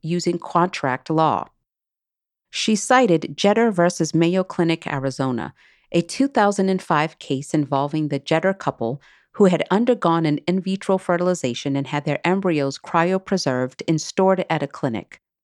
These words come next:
The Jetters alleged that the clinic's negligence resulted in the destruction of those embryos, including a claim for the recovery for the loss of irreplaceable property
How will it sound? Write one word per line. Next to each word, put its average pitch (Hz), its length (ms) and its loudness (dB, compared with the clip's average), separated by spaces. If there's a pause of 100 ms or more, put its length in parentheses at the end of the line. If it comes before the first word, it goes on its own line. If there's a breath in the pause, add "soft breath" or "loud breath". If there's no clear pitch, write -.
(560)
The 190 100 6
Jetters 233 520 6
alleged 156 520 0
that 156 160 -2
the 151 80 0
clinic's 196 480 0
negligence 170 800 0
resulted 175 640 2
in 202 140 2
the 202 80 2
destruction 190 680 0
of 160 140 2
those 147 240 0
embryos, 156 640 -2 (380 soft breath)
including 233 520 2
a 254 60 2
claim 170 420 2
for - 140 0
the 160 140 2
recovery 190 580 0
for 175 180 -2
the 147 140 -2
loss 160 400 0
of - 220 -4
irreplaceable 170 960 0
property 135 640 0